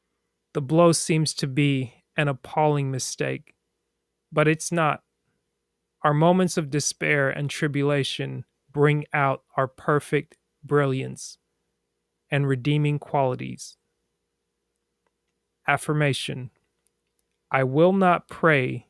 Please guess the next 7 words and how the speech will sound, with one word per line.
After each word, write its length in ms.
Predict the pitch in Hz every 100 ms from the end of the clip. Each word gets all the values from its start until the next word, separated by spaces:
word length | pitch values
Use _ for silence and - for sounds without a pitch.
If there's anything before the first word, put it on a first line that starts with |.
| _
for 320 | _ - 147 139
an 100 | 139
easy 400 | 151 143 143 135
life. 540 | 131 127 127 - _ _ _ _ _ _ _ _
Instead, 840 | 151 139 - - 160 147 131 131 - _ _ _ _ _ _
I 60 | 143
will 300 | 131 135